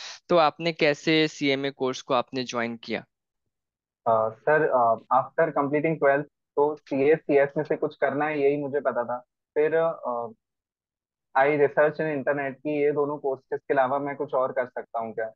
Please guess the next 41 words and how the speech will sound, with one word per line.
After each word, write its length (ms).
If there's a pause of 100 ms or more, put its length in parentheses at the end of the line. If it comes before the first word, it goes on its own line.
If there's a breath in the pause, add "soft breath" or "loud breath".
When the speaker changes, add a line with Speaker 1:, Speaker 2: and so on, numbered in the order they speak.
(600)
Speaker 2:
तो 80
मुझे 280
आईसीडब्ल्यूए 640
के 300
बारे 320
में 220
internet 360
पे 80
पता 280
चला 260
था। 200 (440)
फिर, 200
अ, 320 (180)
मेरे 180
भैया 320
उस 160
time 240
इंदौर 280
में 140
job 200
करते 300
थे, 160 (600)
तो 240
उन्होंने 520
फिर, 240
अ, 380
वहाँ 160
इंदौर 260
sector 300
में 120
जाके 240
पता 260
किया, 220
और 80
फिर, 340 (160)
अ, 320 (120)
I 40
decided 560 (100)
to 120
join 260
सीएमए 420